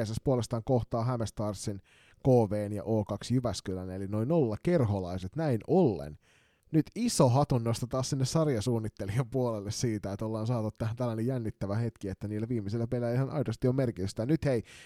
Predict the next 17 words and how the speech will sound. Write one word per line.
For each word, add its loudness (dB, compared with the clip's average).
pitää 4
tietysti 2
muistaa, 2
että -4
B-lohkon 2
puolella -2
pelataan -4
seitsemän -4
peliä -10
per -8
joukkue, -6
eli -6
kaikilla -6
on -8
vielä -6
kolme -4
jäljellä. -16